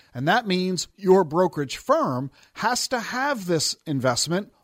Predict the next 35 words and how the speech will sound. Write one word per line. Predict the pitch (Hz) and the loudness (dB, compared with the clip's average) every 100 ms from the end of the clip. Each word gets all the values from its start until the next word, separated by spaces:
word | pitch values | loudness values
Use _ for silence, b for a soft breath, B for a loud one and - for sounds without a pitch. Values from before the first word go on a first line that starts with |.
| _ | _
on | 185 208 220 185 | 4 4 4 2
their | 156 196 185 | 0 0 0
list | 143 233 180 127 - | 4 4 4 2 -2
of | 151 | -2
available | 147 135 151 151 151 147 | -2 2 4 4 2 0
choices. | - 147 135 98 80 - b b b b | 2 0 0 -6 -12 -14 b b b b
And | 135 127 | -8 -4
as | 117 | -2
you've | 156 269 180 | 0 0 0
described, | 143 - 117 110 123 175 - _ _ _ _ | -4 -4 -8 -6 -6 -8 -14 _ _ _ _
between | 135 - 165 143 143 | -12 -4 0 2 2
Edward | 156 165 151 | 2 4 2
Jones | 117 143 151 190 - B B B | 4 4 4 4 0 B B B
and | - 147 135 131 | 0 2 2 2
J | 156 156 | 0 2
P | 143 | 0
Morgan, | 135 208 180 127 139 156 | 2 4 2 0 -2 -2
you're | 131 180 | 2 2
saying | - 123 143 170 | 2 2 2 0
that | 139 117 | -2 0
they | 139 180 | 4 6
don't | 180 165 | 6 6
have | 156 160 | 4 6
it | 170 | 4
on | 185 | 4
their | 208 | 2
list | 226 294 151 - | 4 2 2 -4
and | 139 | -2
they're | 131 165 | 0 2
not | 165 165 | 2 0
gonna | 170 | 2
let | 151 147 | 2 2
you | 202 | 0
buy | 247 320 | 2 2
it. | 123 | 0